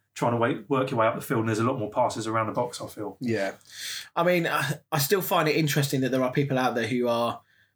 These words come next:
Speaker 2: um, genuinely trying to make cases for saying that, that Man City are not a good team when Haaland's in it.
Speaker 1: Oh, he's bang average, isn't he?
Speaker 2: <laughs> I mean, when you, when you've got a player, and he's just broken, there was another record, he's just beaten, um,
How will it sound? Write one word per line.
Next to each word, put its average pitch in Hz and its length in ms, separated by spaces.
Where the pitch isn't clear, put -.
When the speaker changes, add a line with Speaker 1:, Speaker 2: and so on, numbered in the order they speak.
Speaker 2:
um, 113 640
genuinely 135 540
trying 127 220
to 120 80
make 117 140
cases 120 320
for 120 60
saying 117 260
that, 120 180
that 117 160
Man 123 180
City 120 280
are 113 40
not 120 280
a - 20
good 110 180
team 117 160
when 110 100
Haaland's 110 380
in 107 100
it. 87 160
Speaker 1:
Oh, 143 80
he's 120 200
bang 120 240
average, 101 320
isn't 104 260
he? 170 60
Speaker 2:
<laughs> 185 1120
I 156 120
mean, 220 120
when 160 140
you, 196 140
when 170 140
you've 175 120
got 202 140
a 196 60
player, 170 380
and 143 120
he's 151 160
just 185 240
broken, 147 580
there 127 80
was 135 100
another 147 220
record, 127 280
he's 139 260
just 143 160
beaten, 131 380
um, 127 400